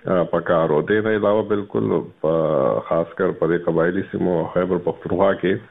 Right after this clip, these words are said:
په سلګونو، آ، چې دی نو دغه، آ، وسلوال شته دی، دهشتګرد شته دی او دا څه پټ پناه نه دي. لکه نن نه تقریبا یو نیم، دوه کاله مخکې د پاکستان ریاست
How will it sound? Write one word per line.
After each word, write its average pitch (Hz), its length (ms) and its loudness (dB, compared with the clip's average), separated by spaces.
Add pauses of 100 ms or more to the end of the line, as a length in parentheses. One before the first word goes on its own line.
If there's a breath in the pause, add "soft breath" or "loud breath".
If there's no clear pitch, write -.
(140)
په 101 160 2
سلګونو، 98 460 2 (280)
آ، 85 160 2
چې 85 140 -2
دی 92 280 2
نو 85 80 2
دغه، 82 300 2 (200)
آ، 78 140 0
وسلوال 85 600 0
شته 98 260 -2
دی، 90 260 0
دهشتګرد 82 420 -2
شته - 240 0
دی 98 140 2 (520 loud breath)
او 90 220 2
دا 95 180 2
څه - 140 -4
پټ 104 280 -2
پناه 101 240 2
نه 110 160 2
دي. 101 100 -2
لکه 85 340 0
نن 87 160 2
نه 90 220 2
تقریبا 85 420 0
یو 87 240 2
نیم، 87 200 2
دوه 87 160 2
کاله 82 260 2
مخکې 85 400 -2
د 85 80 0
پاکستان 82 640 0
ریاست 82 560 0